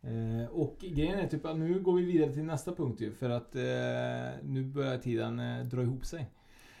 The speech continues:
Så att det vi faktiskt skulle berätta om är att nästa vecka så ska vi iväg och spela in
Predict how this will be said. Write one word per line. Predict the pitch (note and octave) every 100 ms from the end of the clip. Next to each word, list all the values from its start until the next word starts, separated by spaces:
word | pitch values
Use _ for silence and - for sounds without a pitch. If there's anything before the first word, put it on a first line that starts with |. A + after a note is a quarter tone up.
| -
Så | - -
att | D3+ C#3 -
det | D#3 C#3+ D3
vi | D3+ F#3+ G3
faktiskt | D#3 D#3+ B2 B2+ A#2
skulle | - C3 B2
berätta | A#2+ B2 A2 -
om | E3 B2
är | A#2 A#2
att | A2+ A2
nästa | A#2+ A#2 C3 B2 D#3+
vecka | D3 - G#2+ G#2+
så | A2 - A2+ G#2+
ska | G#2+ C#3+
vi | B2 A2+
iväg | A2 G2+ G2 -
och | G#2 -
spela | - - A2+
in | G#2+ G2+